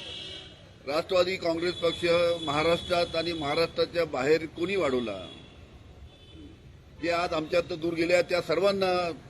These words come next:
अनेक वर्ष, पंधरा, पंधरा, वीस, वीस वर्ष मंत्रिपद कोणी दिलं? आणि अशा पद्धतीने ज्या व्यक्तीने, ज्या शरद पवार साहेबांनी राष्ट्रवादी काँग्रेसची स्थापना केली, स्वतः ते पक्षाचे अध्यक्ष होते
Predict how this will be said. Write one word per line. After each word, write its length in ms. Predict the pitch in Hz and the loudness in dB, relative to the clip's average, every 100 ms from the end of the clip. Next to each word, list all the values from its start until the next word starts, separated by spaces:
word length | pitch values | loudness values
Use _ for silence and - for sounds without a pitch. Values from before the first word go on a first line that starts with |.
| - - - - - - - - | -20 -20 -20 -20 -20 -20 -20 -6
अनेक 280 | 165 208 180 | -4 0 0
वर्ष, 200 | 165 170 | 2 2
पंधरा, 400 | 151 151 151 165 | 2 0 0 0
पंधरा, 220 | 165 170 | 2 2
वीस, 180 | 160 156 | 0 -2
वीस 160 | 175 160 | -6 -6
वर्ष 160 | 160 | -4
मंत्रिपद 500 | 170 165 156 170 170 | -4 -4 -4 -2 0
कोणी 260 | 160 180 202 | 0 -4 -2
दिलं? 420 | 151 120 101 78 - - - - - - - - - - - - - - - | -2 -4 -4 -8 -14 -20 -20 -20 -20 -20 -20 -20 -20 -20 -20 -20 -20 -20 -16
आणि 140 | 165 185 | -12 -8
अशा 240 | 135 185 | -2 0
पद्धतीने 360 | 185 180 190 185 | 0 -4 -4 0
ज्या 300 | 151 170 190 | 2 2 2
व्यक्तीने, 600 | 170 156 - 170 180 170 | 2 0 0 -4 -4 -2
ज्या 260 | 160 170 - | 0 0 -2
शरद 200 | 147 156 | -2 -2
पवार 260 | 156 160 147 | -2 -2 0
साहेबांनी 340 | 151 156 165 | -2 0 -2
राष्ट्रवादी 600 | 151 135 - 147 147 156 | -2 -4 -4 -4 -2 -2
काँग्रेसची 500 | 143 143 143 139 147 | -4 -6 -6 -4 -6
स्थापना 400 | - 127 113 151 | -4 -6 -4 -8
केली, 300 | 139 117 90 - - - - - - - - - - - - - | -6 -6 -6 -12 -20 -20 -20 -20 -20 -20 -20 -20 -20 -20 -20 -10
स्वतः 300 | 135 156 180 | -6 -2 -2
ते 380 | 175 180 180 175 139 - - - - - - - - - | 0 2 2 0 -4 -16 -20 -20 -20 -20 -20 -20 -20 -14
पक्षाचे 400 | 156 151 165 160 | -8 0 0 2
अध्यक्ष 360 | 147 139 190 175 | 2 6 4 4
होते 500 | 156 120 107 95 | 0 0 -6 -6